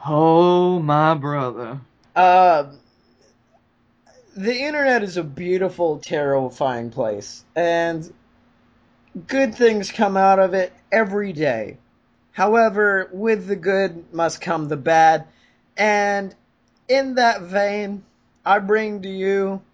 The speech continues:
Speaker 2: WrestleMania nineteen sixty-two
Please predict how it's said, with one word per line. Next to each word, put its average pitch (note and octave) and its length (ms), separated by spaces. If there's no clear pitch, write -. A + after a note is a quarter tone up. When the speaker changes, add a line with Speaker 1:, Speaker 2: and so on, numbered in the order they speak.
Speaker 2:
WrestleMania B3 1120
nineteen A3+ 680
sixty-two A#3 1080